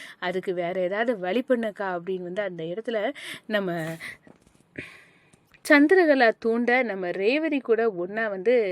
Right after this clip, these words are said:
ரூம்ல இருக்கக்கூடாது, அதை தடுக்கணும் அப்படின்னு வந்து அடுத்த கட்ட பிரச்சனையை பண்ண நம்ம சாமுண்டேஸ்வரி வந்து ஆரம்பிச்சிட்டாங்க. அதை பத்தி தான் இந்த வீடியோக்குள்ள பார்க்க போறோம். அதுக்கு முன்னாடி சேனலுக்கு like and subscribe பண்ணுங்க ஃப்ரெண்ட்ஸ், பக்கத்துல இருக்க பெல் ஐகானையும் கிளிக் பண்ணுங்க,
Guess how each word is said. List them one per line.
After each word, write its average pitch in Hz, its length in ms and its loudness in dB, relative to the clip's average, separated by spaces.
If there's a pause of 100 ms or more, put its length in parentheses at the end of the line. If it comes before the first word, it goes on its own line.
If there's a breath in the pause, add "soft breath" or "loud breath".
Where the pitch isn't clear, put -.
(180)
ரூம்ல 233 360 -2 (100)
இருக்கக்கூடாது, 196 680 -2
அதை 175 240 -6
தடுக்கணும் 220 560 -6
அப்படின்னு 190 300 -8
வந்து 185 300 -6
அடுத்த 180 340 -10
கட்ட 190 260 -6 (460 loud breath)
பிரச்சனையை 247 480 -2
பண்ண 190 240 -6
நம்ம 160 240 -8
சாமுண்டேஸ்வரி 202 720 -10
வந்து 170 260 -8
ஆரம்பிச்சிட்டாங்க. 175 720 -10
அதை 180 200 -10
பத்தி 175 260 -14
தான் 233 120 -4
இந்த 220 180 -6
வீடியோக்குள்ள 175 440 -8
பார்க்க 185 280 -12
போறோம். 233 260 -2 (300 loud breath)
அதுக்கு 403 340 2
முன்னாடி 254 280 0
சேனலுக்கு 190 440 -4
like 160 280 -6
and 220 140 -6
subscribe 254 340 -2
பண்ணுங்க 247 300 -4
ஃப்ரெண்ட்ஸ், 247 280 -6
பக்கத்துல 180 320 -10
இருக்க 175 200 -6
பெல் 165 220 -8
ஐகானையும் 190 480 -6
கிளிக் 269 200 -8
பண்ணுங்க, 233 300 0